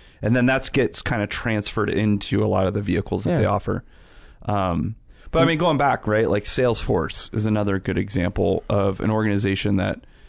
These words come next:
Speaker 1: is offering a huge variety of different solutions under their Salesforce name. Um, and each one of those still has to, like,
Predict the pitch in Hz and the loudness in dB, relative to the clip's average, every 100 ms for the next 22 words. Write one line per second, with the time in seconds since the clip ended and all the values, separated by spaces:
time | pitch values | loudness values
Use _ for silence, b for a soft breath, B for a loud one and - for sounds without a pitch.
0 | b b 117 110 - 123 135 - 120 101 | b b -4 -2 0 2 2 2 0 2
1 | 107 - - 190 185 170 151 101 104 110 | 0 -2 -4 0 4 6 4 4 0 0
2 | 98 107 110 101 98 - 98 92 82 - | 2 4 4 2 0 -2 -2 -2 -4 -2
3 | 98 98 95 92 85 76 - - b b | 0 0 0 -2 -2 -2 -6 -10 b b
4 | b b - 113 110 98 98 90 - 104 | b b -2 2 2 2 0 0 -2 0
5 | 95 104 - 90 - - 95 95 87 90 | 0 0 -2 -2 -2 -2 0 0 -2 -4
6 | b b b b b b - 101 95 90 | b b b b b b -6 -2 0 0
7 | 92 - - - 120 113 170 185 190 233 | -2 -6 -12 -2 -2 0 0 0 0 2
8 | 185 123 - 160 180 170 165 - 143 120 | 4 2 0 0 0 0 -2 0 2 2
9 | 113 | 0